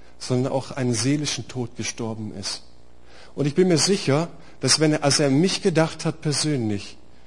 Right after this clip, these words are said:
genau mit diesen Gedanken gekämpft und gerungen hat, ich kann ihm nicht vergeben. Ich kann ihm nicht vergeben. Das, was er getan hat, ist unvergebbar, ist unverzeihlich. Das, was er getan hat,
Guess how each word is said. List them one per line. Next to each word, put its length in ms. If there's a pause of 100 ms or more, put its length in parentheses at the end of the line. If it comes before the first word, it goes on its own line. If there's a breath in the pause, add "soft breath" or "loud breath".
(180 soft breath)
genau 460
mit 280
diesen 300
Gedanken 500
gekämpft 580
und 140
gerungen 520
hat, 260 (640)
ich 160
kann 220
ihm 100
nicht 180
vergeben. 500 (1800 loud breath)
Ich 140
kann 160
ihm 80
nicht 160
vergeben. 500
Das, 180
was 140
er 120
getan 480
hat, 260 (800)
ist 180
unvergebbar, 840
ist 140
unverzeihlich. 920 (840 soft breath)
Das, 200
was 140
er 120
getan 480
hat, 300